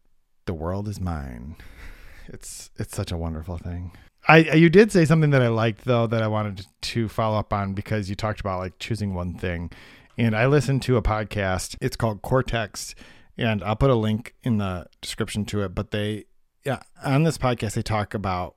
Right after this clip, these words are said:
choosing a yearly theme as opposed to, like, resolutions or whatever.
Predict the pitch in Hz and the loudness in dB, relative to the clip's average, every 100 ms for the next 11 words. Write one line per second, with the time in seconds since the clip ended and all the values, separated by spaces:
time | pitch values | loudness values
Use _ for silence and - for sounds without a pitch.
0 | _ - 120 110 101 92 90 90 87 76 | _ -2 0 2 0 -2 -4 -6 -8 -12
1 | - - 85 76 - - - - _ 123 | -12 -8 -6 -8 -12 -18 -20 -20 _ -8
2 | 101 120 110 - 95 85 85 78 - 143 | -4 -2 -2 -2 -6 -6 -8 -6 0 0
3 | 151 135 110 | 2 2 2